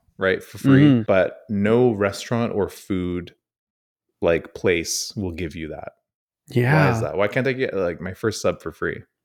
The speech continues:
Speaker 2: Yeah,
Speaker 1: Is
Speaker 2: I
Speaker 1: food
Speaker 2: want,
Speaker 1: too
Speaker 2: like,
Speaker 1: valuable?
Speaker 2: I, I don't, I don't know. Uh, they should do that. Like, the hard part would be proving that it's your first footlong.
Speaker 1: <laughs>
Speaker 2: Like, if you can prove to
Speaker 1: Mm-hmm.
Speaker 2: Subway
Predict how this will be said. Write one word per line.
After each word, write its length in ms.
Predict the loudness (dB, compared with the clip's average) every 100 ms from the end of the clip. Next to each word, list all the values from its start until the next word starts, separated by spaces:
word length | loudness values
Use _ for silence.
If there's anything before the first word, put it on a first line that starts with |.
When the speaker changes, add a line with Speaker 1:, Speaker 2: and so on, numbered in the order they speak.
| _ _
Speaker 2:
Yeah, 80 | 4
Speaker 1:
Is 40 | 6
Speaker 2:
I 60 |
Speaker 1:
food 100 | 6
Speaker 2:
want, 140 | 4 2
Speaker 1:
too 60 |
Speaker 2:
like, 80 | 2
Speaker 1:
valuable? 420 | 2 -2 -4 -6 -12 _ _ -16
Speaker 2:
I, 80 |
I 240 | -14 -12 -6
don't, 180 | -6 -6
I 60 | -4
don't 140 | -2
know. 260 | 2 0 0
Uh, 180 | -4 -4 -2
they 140 | 0 2
should 200 | 0 -2
do 140 | 0
that. 220 | 0 0
Like, 300 | -4 -6 -8 _ _ _ _
the 120 | -4
hard 260 | 0 -2 0
part 140 | -2
would 100 | -2
be 100 | -4
proving 800 | -10 -10 -4 -4 -2 -6 -6 -10 -12
that 220 | -10 -8
it's 160 | -8 -8
your 80 | -10
first 640 | -10 -12 -2 -2 -2 -10 _
footlong. 580 | -4 -4 -4 -10 -12 -18 _ -2
Speaker 1:
<laughs> 80 | -2 -4 -2
Speaker 2:
Like, 100 | 0
if 60 |
you 100 | 0
can 180 | 2 0
prove 680 | -2 -2 2 4 2 -2 -4
to 60 | 2
Speaker 1:
Mm-hmm. 80 | 4
Speaker 2:
Subway 540 | 4 2 0 -2 -4